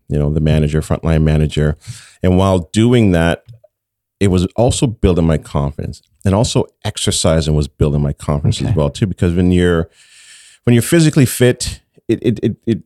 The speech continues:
Speaker 1: you know, it's releasing endorphins,
Speaker 2: Yes, it
Speaker 1: and you're
Speaker 2: does.
Speaker 1: feeling, and you're feeling good about
Speaker 2: Yes,
Speaker 1: yourself.
Speaker 2: it does.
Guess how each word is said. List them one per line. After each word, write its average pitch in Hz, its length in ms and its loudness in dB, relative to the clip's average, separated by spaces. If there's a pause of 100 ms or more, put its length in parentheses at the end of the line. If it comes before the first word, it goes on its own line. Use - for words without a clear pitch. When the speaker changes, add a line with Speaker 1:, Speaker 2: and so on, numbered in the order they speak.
Speaker 1:
you 113 80 4
know, 87 100 4
it's - 100 -2
releasing 92 420 2
endorphins, 80 420 0
Speaker 2:
Yes, 101 160 2
it - 20 0
Speaker 1:
and 92 100 2
you're 87 100 2
Speaker 2:
does. 175 100 0
Speaker 1:
feeling, 82 500 0
and 90 80 0
you're 85 80 2
feeling 85 320 0
good 220 160 2
about 90 200 0
Speaker 2:
Yes, 104 100 4
Speaker 1:
yourself. 104 180 0
Speaker 2:
it 101 80 -6
does. 151 380 -6